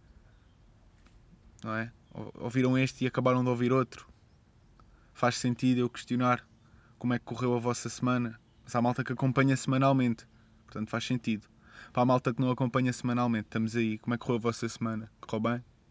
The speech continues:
Pronto. Eh, a minha semana foi longa, portanto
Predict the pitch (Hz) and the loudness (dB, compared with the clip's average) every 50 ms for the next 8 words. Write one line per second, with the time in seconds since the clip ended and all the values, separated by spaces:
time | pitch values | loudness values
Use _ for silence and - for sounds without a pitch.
0 | _ _ _ _ _ _ _ _ _ _ _ - - 110 107 104 - - _ _ | _ _ _ _ _ _ _ _ _ _ _ -10 -8 -8 -8 -8 -10 -14 _ _
1 | _ - - - - - - - - - - - - 113 113 113 113 117 117 120 | _ -20 -20 -20 -20 -20 -20 -20 -20 -20 -16 -10 -6 -4 -4 -2 -2 0 0 0
2 | 127 127 123 - - 139 135 135 - - 139 131 127 127 127 127 131 143 - - | 0 0 0 0 0 0 0 0 0 0 2 2 2 2 0 0 -2 -4 -6 -10
3 | - - - - _ - - - - - - - - - - - - - 107 104 | -20 -20 -20 -20 _ -20 -20 -20 -20 -20 -20 -20 -20 -20 -20 -10 -6 -4 -4 -4
4 | 104 - - 110 110 110 113 113 113 113 113 110 | -4 -6 -4 -2 -2 0 0 0 0 -2 -2 -4